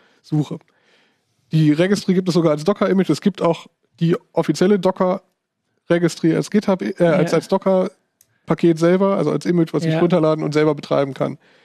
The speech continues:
Speaker 1: Dann kann ich mir meine eigene Infrastruktur ganz ohne Docker Inc. bauen.
Speaker 2: Okay.
Speaker 1: Unternehmen
Speaker 2: Äh,
Speaker 1: machen
Speaker 2: hm.
Speaker 1: sowas, weil sie auch nicht wollen, dass
Speaker 2: Ja.
Speaker 1: ihre Software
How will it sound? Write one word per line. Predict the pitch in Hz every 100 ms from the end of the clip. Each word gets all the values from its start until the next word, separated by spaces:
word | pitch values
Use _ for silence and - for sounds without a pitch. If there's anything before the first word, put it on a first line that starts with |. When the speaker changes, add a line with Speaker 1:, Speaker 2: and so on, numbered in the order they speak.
| _ -
Speaker 1:
Dann | 143 202 _ _
kann | - 165
ich | 175
mir |
meine | 151 151
eigene | - 165 165
Infrastruktur | 160 160 156 151 156 147
ganz | 151 147
ohne | 147 147 143
Docker | 147 - 147
Inc. | 147 - -
bauen. | 135 - 139 - - - -
Speaker 2:
Okay. | - - 156 123 104 - 160 -
Speaker 1:
Unternehmen | 180 180 190 190
Speaker 2:
Äh, |
Speaker 1:
machen | 170 160
Speaker 2:
hm. |
Speaker 1:
sowas, | 147 143 139 -
weil | 147
sie | 147 143 143 _ _ _ _
auch | 151
nicht | 160 160
wollen, | 151 165 165
dass | 156
Speaker 2:
Ja. |
Speaker 1:
ihre | 151 147
Software | 160 - 147 147